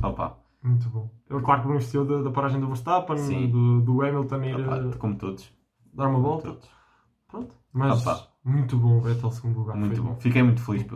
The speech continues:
Speaker 1: É daqueles pilotos que eu fico mesmo feliz
Speaker 2: Eu também.
Speaker 1: pelo ver no pódio, porque ele merece, ele merece. E tá, eu, eu, eu nos outros podcasts dizia que ele já não tinha de provar nada a ninguém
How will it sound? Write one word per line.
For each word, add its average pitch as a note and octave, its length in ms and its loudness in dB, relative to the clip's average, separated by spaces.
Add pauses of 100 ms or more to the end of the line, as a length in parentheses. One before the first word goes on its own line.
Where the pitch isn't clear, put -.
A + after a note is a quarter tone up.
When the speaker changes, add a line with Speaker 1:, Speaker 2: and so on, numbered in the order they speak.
(100)
Speaker 1:
É G#2+ 100 -4
daqueles A2+ 280 0
pilotos G2+ 240 -4
que G#2+ 60 -8
eu G2 40 -8
fico - 180 -10
mesmo F#2 180 -10
feliz E2+ 340 -10
Speaker 2:
Eu A#2+ 80 -4
também. A2 260 -4
Speaker 1:
pelo F2+ 200 -6
ver E2+ 140 -8
no E2+ 100 -8
pódio, E2+ 360 -6
porque - 180 -14
ele E2+ 100 -8
merece, E2 440 -10
ele F2+ 80 -10
merece. E2+ 340 -12 (600)
E A#2 240 2
tá, C3 460 2
eu, A2+ 220 -4
eu, A#2 320 0
eu A#2 120 4
nos A#2 140 6
outros - 420 -2 (280)
podcasts G#2 440 -8
dizia G2 320 -8
que - 60 -8
ele G2+ 80 -4
já G2 100 -4
não G2 140 -2
tinha G2 200 -8
de F#2 60 -12
provar F#2+ 300 -8
nada F#2+ 200 -6
a F#2 40 -6
ninguém F#2 400 -8